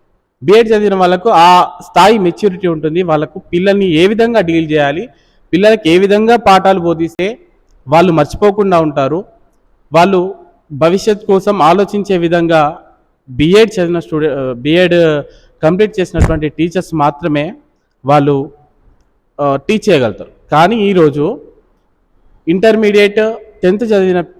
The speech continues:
ఆ, పిల్లలు కూడా ఈరోజు ప్రైవేట్ పాఠశాలల్లో పాఠాలు చెప్తా ఉన్నారు. దీన్ని విద్యార్థి సంఘాలుగా అనేక సార్లు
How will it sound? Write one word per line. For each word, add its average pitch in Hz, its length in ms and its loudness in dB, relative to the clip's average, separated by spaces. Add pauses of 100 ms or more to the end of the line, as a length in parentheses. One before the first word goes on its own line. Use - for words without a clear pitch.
(100)
ఆ, 147 420 -2 (840)
పిల్లలు 202 240 2
కూడా 170 320 -4 (460)
ఈరోజు 180 360 0 (520)
ప్రైవేట్ 190 340 2
పాఠశాలల్లో 170 720 -2 (320)
పాఠాలు 220 320 4
చెప్తా 127 240 -6
ఉన్నారు. 78 260 -12 (840)
దీన్ని 202 460 2 (340)
విద్యార్థి 180 400 2
సంఘాలుగా 202 840 0 (200)
అనేక 202 380 -2
సార్లు 196 500 -2